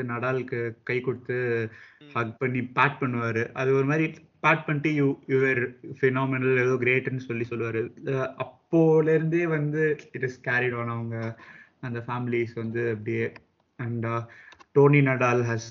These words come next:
Speaker 1: uh, like, அப்பப்போ கொஞ்சம் help Federer out, like, sometimes அந்த மாதிரி சின்ன சின்ன விஷயம் நிறைய, எல்லாமே அதான், அது அவங்க ஃபேமிலியாவே மாறிட்டாங்க. <laughs>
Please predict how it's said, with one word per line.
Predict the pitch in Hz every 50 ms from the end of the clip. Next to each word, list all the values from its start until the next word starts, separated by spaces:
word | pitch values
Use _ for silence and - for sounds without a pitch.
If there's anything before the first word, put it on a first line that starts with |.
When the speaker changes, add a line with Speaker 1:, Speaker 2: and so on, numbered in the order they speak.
| - -
Speaker 1:
uh, | - 113 110 110 110 110 - -
like, | 127 123 127 -
அப்பப்போ | - 117 - 120 113 - 143 131
கொஞ்சம் | - 123 120 113 110 110
help | 117 120 113 117 - - _
Federer | - 117 110 117 117 113
out, | 113 110 110 107 - -
like, | 113 107 107 107 - - -
sometimes | 113 107 107 110 113 113 113 -
அந்த | 117 113 113
மாதிரி | 113 117 117 117 120 120 - _ _
சின்ன | _ - 120 113
சின்ன | 120 123 113 113
விஷயம் | 107 107 - 117 113 113 113 113
நிறைய, | 110 107 110 113 117 113
எல்லாமே | 110 113 120 123 135 139
அதான், | 131 123 127 127 120 113 - - - - - _ _ _
அது | - 113 113 113
அவங்க | 117 113 113 113 110
ஃபேமிலியாவே | 107 - - 123 135 139 139 135 139 147 151
மாறிட்டாங்க. | 139 123 131 143 143 143 139 131 131 131 131
<laughs> | - - - 139 - 139 - 202 139 - -